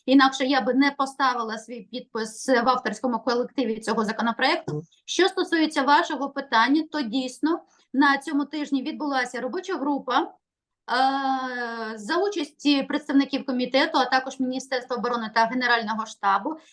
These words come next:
питання ініціював голова комітету пан Завітневич стосовно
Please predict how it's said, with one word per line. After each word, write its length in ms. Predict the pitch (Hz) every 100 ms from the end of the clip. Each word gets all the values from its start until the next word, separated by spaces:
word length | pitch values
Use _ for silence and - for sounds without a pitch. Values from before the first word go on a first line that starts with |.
| - _
питання 420 | - 349 349 370
ініціював 680 | 294 277 294 294 277 262 269
голова 340 | 247 254 247 247
комітету 580 | 247 247 - 247 240
пан 280 | 196 240 233
Завітневич 580 | 202 220 220 262 302 370
стосовно 680 | - 269 - 302 349 359 359